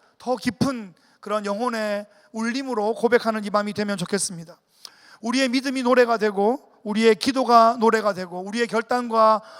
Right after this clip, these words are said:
헌신이 노래가 되는 그런 밤, 천국의 소망이 더욱 넘치고 우리의 사명이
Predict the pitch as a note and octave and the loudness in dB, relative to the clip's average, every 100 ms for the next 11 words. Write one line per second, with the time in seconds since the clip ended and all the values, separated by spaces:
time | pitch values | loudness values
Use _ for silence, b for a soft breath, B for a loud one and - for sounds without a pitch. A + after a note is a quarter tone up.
0 | B C4 C4 B3+ B3+ A#3+ A3 B3 B3 A#3 | B 0 0 0 -6 -4 0 2 4 2
1 | G#3 G#3 A#3 F#3 C#3+ _ _ _ - G3 | -2 -4 -4 -6 -12 _ _ _ -8 -4
2 | G3 F#3 D3+ E3 D3+ C#3 _ b b b | -4 -4 -8 -8 -8 -14 _ b b b
3 | b - C4 A#3 A3+ A#3 B3+ C4 B3 A#3 | b -6 -2 0 0 0 0 0 2 2
4 | B3 A#3+ G#3+ A#3 - B3+ A3 A3+ D4 - | 2 2 -2 -2 -4 -2 0 2 2 -2
5 | B B G#3 A#3 - B3+ B3+ C4 B3 B3 | B B -2 -2 -2 -4 -4 -4 -4 -6